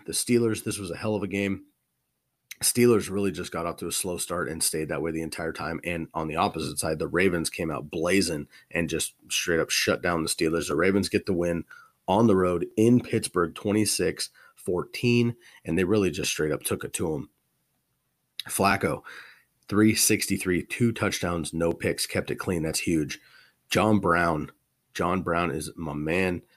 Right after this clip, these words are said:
and he is getting it done. It's so good to see him healthy and on the field. John Brown, three catches, one sixteen, a touchdown on seven targets. He is averaging twenty-two point five yards per reception,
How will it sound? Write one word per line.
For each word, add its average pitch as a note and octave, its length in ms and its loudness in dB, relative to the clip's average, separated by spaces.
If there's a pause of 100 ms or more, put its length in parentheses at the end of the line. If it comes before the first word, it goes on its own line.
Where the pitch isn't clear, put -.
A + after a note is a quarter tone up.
(180)
and D#2+ 80 -6
he F2+ 80 0
is D#2+ 140 -2
getting E2+ 240 2
it F2 120 2
done. E2+ 200 0
It's D2+ 100 0
so F#2+ 140 2
good F2 160 0
to E2+ 80 -2
see E2 220 0
him E2+ 160 -2
healthy F2+ 420 0
and D#2+ 100 -2
on D#2+ 140 0
the E2 80 -2
field. D2+ 360 -2
John F#2+ 220 2
Brown, F#2 300 2
three G2 240 0
catches, F2+ 400 -4
one F2+ 240 -2
sixteen, F#2 480 -2
a E2 60 -2
touchdown F2 440 -2
on E2+ 120 -2
seven E2 340 -2
targets. E2 420 0 (420)
He A#2+ 140 4
is A2 220 6
averaging G#2+ 560 4
twenty-two G#2 760 0
point F2 320 -4
five E2 360 -2
yards D#2+ 440 -2
per - 300 -2
reception, - 640 -2